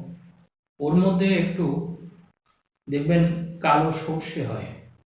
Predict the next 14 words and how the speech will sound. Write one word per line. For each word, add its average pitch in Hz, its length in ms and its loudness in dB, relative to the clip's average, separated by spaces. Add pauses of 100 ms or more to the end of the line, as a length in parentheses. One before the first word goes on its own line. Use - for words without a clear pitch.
(300)
ছোট 147 200 -6
ছোট 151 240 -8
কালো 131 300 -4
সর্ষে 127 440 -6
আমরা 135 240 -4
রান্না 123 420 -2
করার 135 240 -4 (1300)
উপাচার 135 360 -4
হিসেবে 135 320 -2
ব্যবহার 127 420 0
করি। 139 180 -2 (880)
তা 123 140 0 (880)
পাঁচটা 139 500 -4
আট 139 340 -2